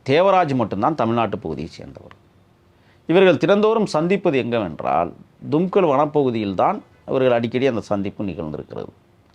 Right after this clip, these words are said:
இந்த மூன்று நாட்கள் என்ன செய்கிறான்னா காவல்படை, அதாவது பதினாலு, பதினஞ்சு, பதினாறு, இந்த மூன்று நாட்களாக வீரப்பனாரை பட்டினி போட்டிருக்கிறார்கள். அவருடைய குழுவை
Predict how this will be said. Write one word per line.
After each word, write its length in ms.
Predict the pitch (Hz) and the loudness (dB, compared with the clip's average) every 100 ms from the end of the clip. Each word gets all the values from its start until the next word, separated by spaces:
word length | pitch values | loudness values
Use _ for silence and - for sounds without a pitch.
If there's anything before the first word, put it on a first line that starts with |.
| _ _ _ _ _ | _ _ _ _ _
இந்த 160 | 113 107 | -4 0
மூன்று 400 | 107 185 240 220 | 2 4 4 4
நாட்கள் 480 | 131 117 113 - 95 80 | 4 2 0 -6 -8 -6
என்ன 200 | 90 117 - | -6 -6 -6
செய்கிறான்னா 440 | 98 76 69 107 175 - | -4 -4 -6 -12 -14 -4
காவல்படை, 520 | 110 156 147 107 90 | 0 2 2 -2 -4
அதாவது 280 | - 101 123 - | 0 2 2 0
பதினாலு, 420 | 113 139 139 151 151 | 0 2 2 2 0
பதினஞ்சு, 420 | 120 123 123 139 - | 0 0 -4 -6 -6
பதினாறு, 380 | 90 76 62 - _ _ _ _ _ _ _ _ _ | -6 -4 -8 -10 _ _ _ _ _ _ _ _ _
இந்த 100 | 117 | -2
மூன்று 380 | 120 190 240 214 | 2 4 4 4
நாட்களாக 840 | 131 135 131 113 80 - 80 82 - _ - _ _ - | 4 2 2 0 0 -2 -6 -8 -12 _ -20 _ _ -6
வீரப்பனாரை 580 | 127 196 185 135 92 139 | 0 2 2 0 -2 -2
பட்டினி 300 | - 107 123 107 | -4 -4 -4 -4
போட்டிருக்கிறார்கள். 640 | 87 - 73 - - - _ _ _ _ _ _ _ _ | -6 -8 -14 -14 -16 -20 _ _ _ _ _ _ _ _
அவருடைய 340 | - 101 95 | -4 -2 -4
குழுவை 340 | - 135 120 | 0 2 2